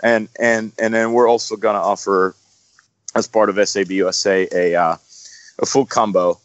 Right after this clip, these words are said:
um, with, with the new three thousand two B K servos and a three thousand five tail servo. So that'll be, like,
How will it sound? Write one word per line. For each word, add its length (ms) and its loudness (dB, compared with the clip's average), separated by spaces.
um, 480 0
with, 360 -2
with 260 -4
the 100 -2
new 300 -2
three 200 -4
thousand 400 -2
two 220 -2
B 120 -4
K 180 -2
servos 760 0
and 260 2
a 60 -2
three 180 -2
thousand 340 -2
five 280 0
tail 200 0
servo. 400 -2
So 280 0
that'll 260 2
be, 200 -2
like, 240 0